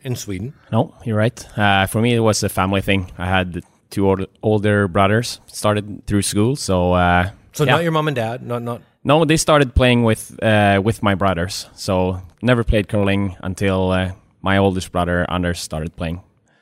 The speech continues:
Speaker 2: So I got pushed in
Speaker 1: <laughs>
Speaker 2: to curling through that. Yeah.
Speaker 1: So with all the success that Sweden's had over quite a few years now on the women's side and the men's side, um, especially with Peja, of course,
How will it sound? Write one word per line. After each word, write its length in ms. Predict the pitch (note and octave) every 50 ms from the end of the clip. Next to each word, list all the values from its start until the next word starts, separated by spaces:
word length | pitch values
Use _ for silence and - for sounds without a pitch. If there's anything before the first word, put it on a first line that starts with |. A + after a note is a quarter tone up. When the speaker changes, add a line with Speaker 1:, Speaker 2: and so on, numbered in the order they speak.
| _ _ _
Speaker 2:
So 540 | - - - E2+ E2+ E2+ E2+ F2 F2 G2 - _ _ _ -
I 140 | - G2+
got 220 | G2+ G#2 G#2 - -
pushed 280 | B2+ A#2+ A#2 - -
in 300 | A#2+ A#2+ B2 B2 B2+ B2 - _ _ _ _ _ _ -
Speaker 1:
<laughs> 480 | - - - - A2+ - - - - _
Speaker 2:
to 100 | - B2
curling 420 | - - A#2+ A#2 A#2+ B2+ C3 C3+ B2+
through 260 | G#2 - B2 A#2+ A#2
that. 300 | A2 A2 B2 - - - _ _ _ _ _
Yeah. 120 | - B2 - _ _ _ _ _ _ - - - _
Speaker 1:
So 300 | - - F#3+ F3+ E3 -
with 160 | D#3 D3+ C#3+ B2+
all 160 | D#3 F#3 A3+
the 80 | A3+
success 680 | G3 - D#3+ - - - - A2 F2 D#2 - - - -
that 200 | G#2+ G#2 G#2+ G2+
Sweden's 500 | - - A2+ A2+ A2+ G#2+ G#2 G2+ F#2+ -
had 340 | - - G#2 G2 D#2+ D#2+ D#2 - _ _ _ _ _ -
over 440 | - A#2+ A2 F2+ G#2+ G#2+ G2 F2+ - _ _ _
quite 180 | - - G3+ D4
a 40 | C#4
few 140 | - A#3 E3+
years 260 | C#3 E3 F#3 D#3+ B2+
now 300 | C3+ A2+ F2+ D#2 D2+ - -
on 200 | - A#2 A2+ A2+
the 80 | A2 G#2
women's 340 | G2+ A#2+ C3 D3 D3+ C3 -
side 220 | - A#2+ A#2 A2+
and 200 | A2+ B2+ C#3+ D3
the 40 | C#3
men's 260 | A#2+ A#2 A#2 B2 A#2+ -
side, 340 | - G2+ F#2 F#2+ G2 G2+ - _ _ _ - - - _ _ _ -
um, 300 | G2 G#2 G#2 G2+ G2+ F#2
especially 380 | - - D3 C#3 - C#3 B2 A#2+
with 220 | A#2+ B2 G#2 -
Peja, 240 | - A2+ G2+ G#2 G#2
of 120 | F#2+ F2
course, 460 | - - F#2+ G2 G#2+ G#2 - - -